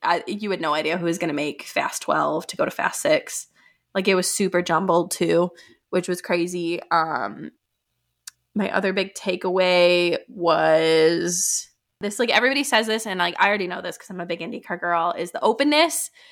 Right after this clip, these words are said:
So, like, you see somebody, like, and you're just like, "Hey, I have a question," or, "Hey," like, even a driver, like,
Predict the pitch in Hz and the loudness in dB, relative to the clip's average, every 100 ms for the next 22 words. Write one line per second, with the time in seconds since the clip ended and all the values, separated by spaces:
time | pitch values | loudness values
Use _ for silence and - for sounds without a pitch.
0 | _ - 208 196 190 175 170 - 208 233 | _ -8 -2 2 4 2 0 -6 -6 -4
1 | 240 240 233 240 240 247 214 170 - 190 | -4 -6 -4 -2 -2 -2 -2 -4 -6 -12
2 | 196 208 214 208 208 208 196 196 - 202 | -12 -10 -2 -2 -2 -4 -4 -4 -4 -6
3 | 196 185 202 196 190 185 175 202 240 254 | -4 -6 -4 -2 0 -2 -4 -4 -2 -2
4 | 220 170 165 175 175 170 170 - | 0 2 2 0 -2 -2 -4 -8